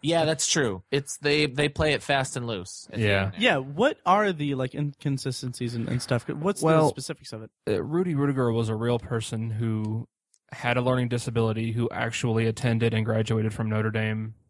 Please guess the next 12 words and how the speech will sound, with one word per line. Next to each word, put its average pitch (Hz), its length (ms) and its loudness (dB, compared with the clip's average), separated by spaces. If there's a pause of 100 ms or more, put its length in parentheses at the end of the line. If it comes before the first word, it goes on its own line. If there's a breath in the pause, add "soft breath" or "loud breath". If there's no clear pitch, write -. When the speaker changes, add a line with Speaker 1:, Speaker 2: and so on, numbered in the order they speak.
(400)
Speaker 2:
University 113 640 4
and 110 140 2
actually 110 540 0 (100)
walked 117 380 2
on 110 220 2
to 110 100 -6
the 110 80 -4
football 113 280 -2
team 110 300 -2
and 113 80 -2
actually 107 320 -6
played. 156 320 0